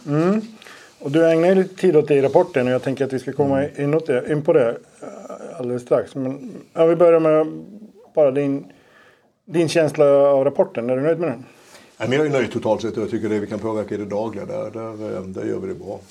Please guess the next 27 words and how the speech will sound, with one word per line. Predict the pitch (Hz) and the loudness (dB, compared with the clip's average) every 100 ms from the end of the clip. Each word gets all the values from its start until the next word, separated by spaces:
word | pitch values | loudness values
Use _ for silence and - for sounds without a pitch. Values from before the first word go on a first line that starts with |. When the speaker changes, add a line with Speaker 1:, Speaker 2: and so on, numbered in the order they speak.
| - | -12
Speaker 2:
Vi | 110 | -8
har | 104 | -6
ju | 107 104 | -4 -6
all | 104 | -8
in | 104 | -10
överskottsgrad | 104 101 98 110 - 110 101 | -10 -12 -14 -16 -14 -12 -12
som | 98 98 | -14 -16
är | |
hög | - - 110 | -14 -14 -14
och | 98 _ _ _ - _ | -16 _ _ _ -20 _
på | - | -8
sjuttiofem | 110 101 104 | -8 -6 -10
procent | 98 107 101 98 101 | -10 -10 -10 -12 -12
och | 98 | -10
vi, | 98 95 - - - _ _ _ _ - | -10 -10 -14 -20 -20 _ _ _ _ -8
eh, | 113 113 | -4 0
nettouthyrningen | 120 120 117 117 107 110 | 0 0 0 0 -2 -4
var | 104 | -4
klart | 110 104 | -4 -4
detta | 113 101 | -6 -6
kvartalet. | 104 98 110 104 98 | -8 -6 -2 -2 -4
Det | 101 | -10
påverkades | - 101 98 98 98 | -10 -8 -8 -10 -12
mycket | 104 98 - | -12 -14 -10
av | 104 101 | -10 -10
en, | 104 98 | -14 -14
eh, | 107 107 | -16 -16